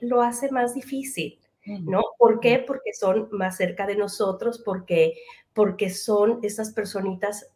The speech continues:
Speaker 1: de las cuales de verdad con todo el corazón queremos entregar lo mejor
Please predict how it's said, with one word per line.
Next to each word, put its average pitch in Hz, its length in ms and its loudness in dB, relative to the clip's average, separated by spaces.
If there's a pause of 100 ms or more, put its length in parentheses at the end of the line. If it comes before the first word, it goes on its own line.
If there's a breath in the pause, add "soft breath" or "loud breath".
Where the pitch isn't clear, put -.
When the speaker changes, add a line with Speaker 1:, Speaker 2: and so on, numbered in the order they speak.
Speaker 1:
de 190 120 -4
las 180 180 -2
cuales 208 300 -2
de 208 100 4
verdad 185 380 2
con 208 260 2
todo 208 160 0
el 214 140 0
corazón 190 580 0 (260 loud breath)
queremos 214 440 4
entregar 202 680 2
lo 214 140 4
mejor 190 540 2